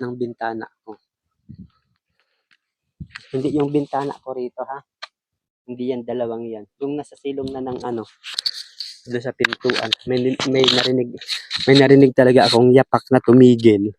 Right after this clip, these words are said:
Kasi yung, halimbawa, yung sapato-, sapatos mo, may, maraming buhangin o kaya maraming putik na tuyo. Tapos,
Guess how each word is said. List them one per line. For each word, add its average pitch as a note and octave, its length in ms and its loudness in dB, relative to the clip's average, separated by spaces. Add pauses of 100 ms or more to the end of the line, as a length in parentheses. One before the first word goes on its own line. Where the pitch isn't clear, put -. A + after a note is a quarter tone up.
(200)
Kasi - 240 4
yung, D3 240 8 (480)
halimbawa, D3+ 480 6
yung C3+ 160 6
sapato-, B2+ 480 0 (560)
sapatos C3+ 640 0
mo, A2 160 2
may, A2 240 0
maraming A#2+ 400 2
buhangin A#2+ 640 2
o A2+ 80 -8
kaya A2+ 160 2
maraming G#2+ 480 0
putik - 480 -4
na G#2+ 80 -4
tuyo. G#2 400 2 (1120)
Tapos, - 480 -4